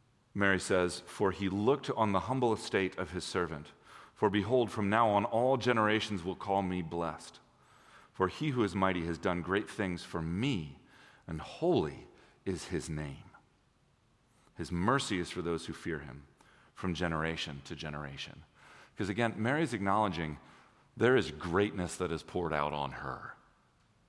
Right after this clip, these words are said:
And she is a nobody. And she legitimately is by the standards of how life and everything functions.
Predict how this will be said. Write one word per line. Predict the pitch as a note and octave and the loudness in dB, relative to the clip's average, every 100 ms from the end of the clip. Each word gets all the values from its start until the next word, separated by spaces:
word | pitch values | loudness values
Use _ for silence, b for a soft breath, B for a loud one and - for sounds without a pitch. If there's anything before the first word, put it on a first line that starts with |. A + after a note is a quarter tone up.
| _ _ _ _ _ _ _ _ | _ _ _ _ _ _ _ _
And | F2+ F2 | -8 -6
she | - B2+ | -4 0
is | A#2 E2+ | 0 0
a | |
nobody. | E2 E2 F2+ D#2 B1+ | 0 0 0 -2 -6
And | D2+ | -8
she | - G#2 | -4 -2
legitimately | A2 A2+ F3+ F3 B2+ C3+ | -2 2 2 2 0 2
is | C#3+ E2 | 2 2
by | - F2 | 2 2
the | E2+ F2+ | 2 0
standards | - - C3+ B2+ F#2+ | -2 -6 -2 -2 -2
of | F#2+ E2+ | -4 -4
how | A2+ A#2 | 0 2
life | G#2+ A2 A2 | 4 4 2
and | G2+ | -2
everything | G2+ G#2+ F#2 | -4 -4 -8
functions. | - A2+ A#2 C#3+ D3 | -8 -8 -6 -8 -8